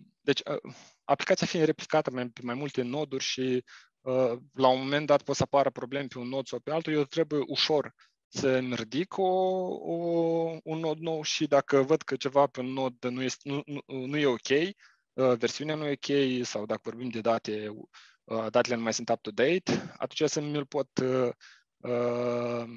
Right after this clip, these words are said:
uh, să mi-l pot scoate din, uh, ecuație și să nu, și timpul în care să, să-l ridic, să-l dau jos, să fie acceptabil și fără să impacteze cumva, um, uh, business flow și tot, um, uh, uh, recursul în sine.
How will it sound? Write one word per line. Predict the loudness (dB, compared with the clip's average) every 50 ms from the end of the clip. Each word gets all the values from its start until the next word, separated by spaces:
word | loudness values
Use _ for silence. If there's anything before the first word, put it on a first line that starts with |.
| -18 -20 -20 _ -14 -12 -6
uh, | -4 -2 -2 -2 -2 -4 -6 -6
să | -6 -6 -4 -4
mi-l | -4 -4
pot | -4 -4 -6 -6
scoate | 0 2 2 2 2 0 -4
din, | -2 -4 -6 -4 -4
uh, | -6 -6 -6 -6 -4
ecuație | -6 -6 -6 _ -6 -6 -6 -8 -12
și | -10
să | -6 -6 -6
nu, | -6 -6 -8 -8 -10 -12 -14 -18 _ _ _ _ _ _ _ _ _ _ _ _ _ -12 -6 -4
și | -2 -2 2
timpul | 2 2 0 0 -2 -4 -4 -4
în | -6 -8 0
care | 2 4 4 4
să, | 2 0 2 2 4 4 4 4 4 2 -2 _ -20 -20 -20 _ _ _
să-l | -4 0 0 2 2 2 2
ridic, | 0 0 -2 -4
să-l | -2 -2 -2 2
dau | 4 2 2
jos, | 2 0 -4 -6
să | -6 -8
fie | -8 -4 -2 0 0
acceptabil | 0 -2 -2 -4 -8 -10 -2 0 0 0 0 -4 -12 -12
și | -12 -12 -8
fără | -4 -4 -2 -2
să | -4 -6
impacteze | -6 -8 -10 -12 -4 -4 -2 -2 -2 -6
cumva, | -8 -10 -10 -8 -6 -6 -6 -6 -6 -8 -14 _ -20 -20 _ _ _ _
um, | -14 -14 -14 -14 -16 -20 _ _ _ _ _ _ -8 -4
uh, | -4 -2 -4 -4
business | -6 -10 -10 -8 -4 0 0 0
flow | 0 0 -2 -2 -2 -4 -4
și | -4 -4 -4
tot, | -4 -8 -10 -10 _ -8
um, | -6 -6 -6 -8 -10 -14 -16 -18 -20 _ _ _ _ _ _ _ _ _ _ _ _ _ _ _ -14 -8 -4
uh, | -2 0 0 2 2 2 2 0 0 -2 -6 -12 _ -20 _ _ _ _
uh, | _ 0 0 2
recursul | 2 0 -2 0 0 -2 -2 -2 -6 -6
în | -4
sine. | -4 -4 -4 -6 -8 -10